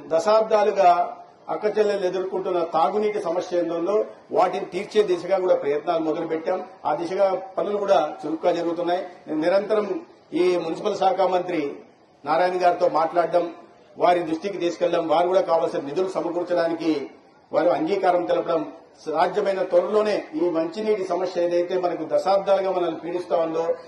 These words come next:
దాని కారణంగా మనం ఇబ్బంది పడుతున్నామో, ఆ సమస్య కూడా త్వరలోనే తీరుతుందని నేను ఈ సందర్భంగా, ఈ సభా వేదికగా మీ అందరికీ తెలియజేసే ప్రయత్నం చేస్తున్నాను.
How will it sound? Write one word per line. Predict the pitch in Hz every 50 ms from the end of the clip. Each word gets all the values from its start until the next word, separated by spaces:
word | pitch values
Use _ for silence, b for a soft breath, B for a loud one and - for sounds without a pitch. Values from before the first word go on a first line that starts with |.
| B - 156
దాని | 160 170 175 170
కారణంగా | 175 175 180 196 190 190
మనం | 175 175 170 160
ఇబ్బంది | 151 147 175 180 185 185
పడుతున్నామో, | 160 170 160 - - 175 165 165 160 160 160 156 147 135 B B B B -
ఆ | 135 156 180
సమస్య | 175 - 156 151 175 185 - - 202
కూడా | 185 185 180 180 160 - - - -
త్వరలోనే | - 156 151 165 170 175 175 180 175 175
తీరుతుందని | - - - 165 180 196 - - 190 180 175 175 175 170 160 151 143 B B B B - -
నేను | 139 147 151
ఈ | 151 151
సందర్భంగా, | 147 151 147 156 175 156 - 170 165 170 170 165
ఈ | 156
సభా | 147 - 147 147 165 170
వేదికగా | 170 165 165 160 170 170 165 160 151
మీ | 156
అందరికీ | 147 147 143 147 160 156 160
తెలియజేసే | 156 147 143 151 151 151 156 147 156 151
ప్రయత్నం | - 151 139 143 147 - 160 151 151
చేస్తున్నాను. | 156 151 - - - 147 156 160 180 B